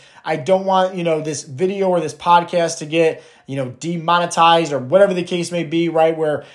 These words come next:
I said that word, right? But let's just say it was a sickness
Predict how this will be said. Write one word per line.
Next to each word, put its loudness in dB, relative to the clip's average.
I -6
said 2
that 2
word, 0
right? 2
But -8
let's -4
just -6
say 0
it 2
was -6
a -6
sickness -2